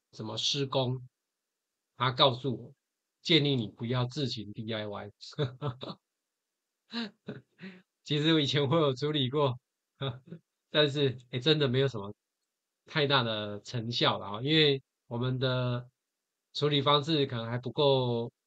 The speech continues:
完美嘛，对不对？所以你又被下雨打败了这样子。好，啊，所以其实他还是建议你就找专业的团队来做。啊，你看他要帮你解释有没有？啊，如果你要自行处理，要怎么做，他还是有告诉你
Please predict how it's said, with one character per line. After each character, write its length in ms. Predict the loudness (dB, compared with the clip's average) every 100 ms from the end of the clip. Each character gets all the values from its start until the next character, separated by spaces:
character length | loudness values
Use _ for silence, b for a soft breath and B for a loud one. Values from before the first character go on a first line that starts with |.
| _
完 200 | -4 0
美 220 | 0 0
嘛， 240 | -2 -6 -8 0
对 100 | 4
不 80 |
对？ 100 | 4 2
所 180 | 2
以 40 | 4
你 120 | 4
又 180 | 2 2
被 420 | 4 4 4 0
下 320 | -4 2 4 4
雨 160 | 0
打 180 | -4 -2
败 220 | 0 -2
了 120 | -2 -6
这 80 | -8
样 120 | -10
子。 160 | -14 -20 _ _ _ _ _ -6
好， 100 | -2
啊， 180 | 0 4
所 140 | 6
以 280 | 6 4 0
其 160 | 0 2
实 60 |
他 140 | 6 6
还 100 | 4
是 160 | 0
建 240 | 2 2 4
议 140 | 0
你 80 | 0
就 160 | -2
找 200 | -2 -4
专 240 | -2 -2 0
业 140 | 0
的 220 | 0 -4 -8 -12
团 260 | -10 -6
队 260 | -2 -2 -2 _ _ _ _ _
来 180 | -10 -8
做。 340 | -4 -4 -4 _
啊， 120 | -8 -2
你 100 | 2
看 200 | 2 4
他 80 | 4
要 100 | 4
帮 160 | 2
你 80 | 0
解 240 | 0 -4
释 220 | -4 -4 -2
有 100 | -2
没 80 |
有？ 140 | -4 -6 -12 _ _ _ -4
啊， 100 | 0
如 100 | 4
果 100 | 4
你 100 | 4
要 180 | 2 2
自 200 | 0 -4
行 220 | -2 -2
处 180 | -4 -4
理， 160 | -2
要 220 | -2 -2 -4
怎 160 | -6
么 120 | -8 -6
做， 640 | 0 2 2 -2 -6 -14 -4
他 120 | 0
还 120 | 0
是 180 | 0 -2
有 160 | -2 -2
告 220 | -2 -2
诉 220 | 0 -4
你 160 | -4